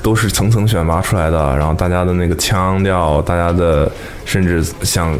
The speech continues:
刚才他说的，可能每个人是有稿子的，是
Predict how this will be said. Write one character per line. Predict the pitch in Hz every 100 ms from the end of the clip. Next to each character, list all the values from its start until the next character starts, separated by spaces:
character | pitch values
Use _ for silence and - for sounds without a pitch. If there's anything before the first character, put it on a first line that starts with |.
| - - -
刚 | 85
才 | 85
他 | 90
说 | 80 87
的， | 82
可 | 78
能 | 76 80 73
每 | 78
个 | 85
人 | 87
是 | 107
有 | 87
稿 | 87 67 57
子 | - 69
的， | 71 87
是 | - 87 80